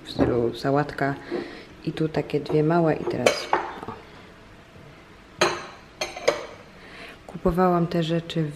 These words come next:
w Action i w Tedim. Boże,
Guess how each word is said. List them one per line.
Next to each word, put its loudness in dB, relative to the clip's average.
w 0
Action 4
i 0
w -18
Tedim. -2
Boże, 2